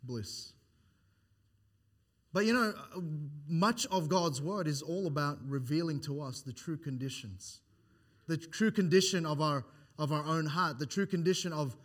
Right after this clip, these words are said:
of humanity and its lost state, and the true, the, the reality of our victory in Christ. You know, it, it's a good thing to find out. You know, the great thing about our God is if we seek him, we'll find him.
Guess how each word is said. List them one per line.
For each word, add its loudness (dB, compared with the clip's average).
of -4
humanity -2
and -4
its -6
lost -2
state, -6
and 4
the 6
true, 6
the, 2
the 6
reality 6
of 2
our 6
victory 4
in 0
Christ. -4
You -4
know, 0
it, 6
it's 4
a 2
good 6
thing 4
to -2
find 2
out. -4
You 2
know, 6
the 2
great 4
thing 2
about 4
our 2
God -2
is 0
if -2
we 2
seek 4
him, 4
we'll 2
find -2
him. -4